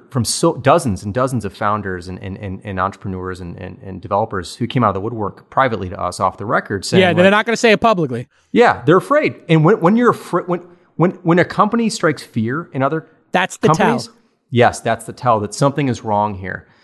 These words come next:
Speaker 1: And there's so many companies out there and independent developers who feel totally bull-, bullied, have been pushed around and strong-armed by large companies, Apple included. And, but they're afraid.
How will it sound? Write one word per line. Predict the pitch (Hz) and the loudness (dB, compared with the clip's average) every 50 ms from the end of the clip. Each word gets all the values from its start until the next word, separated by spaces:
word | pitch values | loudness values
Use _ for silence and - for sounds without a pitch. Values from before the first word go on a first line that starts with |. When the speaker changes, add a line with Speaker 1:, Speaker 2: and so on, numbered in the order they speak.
| _ _ - | _ _ 2
Speaker 1:
And | 147 139 139 | 4 6 6
there's | 135 127 - | 6 4 2
so | - 165 180 | 2 2 4
many | 196 196 185 | 4 2 0
companies | 190 - 170 190 185 190 156 123 120 | -2 -2 -2 -2 -2 -2 -2 0 2
out | 110 104 - | 0 0 0
there | 117 110 107 | -2 -4 -2
and | 110 | -4
independent | 127 147 151 143 - 139 135 120 110 | -4 -4 -6 -6 -8 -8 -8 -8 -8
developers | 117 101 113 120 120 123 113 - | -4 -2 0 0 0 -2 -6 -6
who | - 107 | -10 -12
feel | - - 127 117 113 - - _ _ - | -8 -6 -4 -4 -4 -6 -12 _ _ -4
totally | - 156 180 185 180 131 | -2 0 0 2 0 0
bull-, | 98 110 101 104 113 | 0 -2 -2 -4 -6
bullied, | - 127 110 107 110 110 104 | -8 -8 -6 -4 -4 -2 -4
have | 113 107 | -4 -2
been | 110 120 110 - | -2 -2 -4 -4
pushed | - _ - - 175 156 - - | -8 _ -4 -4 -4 -2 -2 0
around | 135 123 117 117 | 0 0 0 0
and | 113 104 | -4 -6
strong-armed | - - 123 120 120 117 107 101 | -4 -2 -2 0 0 0 -2 -2
by | 95 101 | -2 -4
large | 98 98 98 98 104 104 | -4 -4 -6 -6 -6 -8
companies, | - - 98 87 92 92 104 120 127 - | -8 -8 -8 -8 -8 -10 -12 -12 -12 -6
Apple | - 101 92 95 - 107 101 | -2 0 0 0 -2 -4 -8
included. | 95 - - 92 - 98 113 123 - _ _ _ _ _ _ _ _ | -8 -10 -12 -12 -10 -10 -10 -12 -12 _ _ _ _ _ _ _ _
And, | 151 151 151 147 127 - - _ | 2 2 4 2 0 -6 -2 _
but | - 156 147 | 2 4 4
they're | - 165 180 | 6 4 4
afraid. | 175 - - 180 160 127 95 | 4 2 2 0 0 0 -2